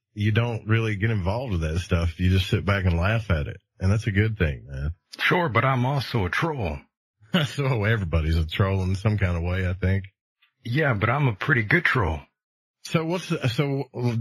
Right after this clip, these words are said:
Speaker 1: I don't
Speaker 2: <laughs>
Speaker 1: understand this whole, I don't understand this trolling thing. I really don't. So how do you separate a good troll from a rookie?
Speaker 2: Well, you cause a lot of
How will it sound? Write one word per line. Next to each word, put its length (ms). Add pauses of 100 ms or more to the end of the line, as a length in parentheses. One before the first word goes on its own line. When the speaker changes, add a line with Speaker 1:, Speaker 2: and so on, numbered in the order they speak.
(140)
Speaker 1:
I 200
don't 200
Speaker 2:
<laughs> 0
Speaker 1:
understand 500
this 100
whole, 220 (440)
I 120
don't 140
understand 580
this 160
trolling 540
thing. 200
I 80
really 280
don't. 320 (260)
So 220
how 160
do 60
you 100
separate 680 (140)
a 80
good 280
troll 420
from 480 (260)
a 80
rookie? 480 (160)
Speaker 2:
Well, 260
you 180
cause 520
a 60
lot 300
of 180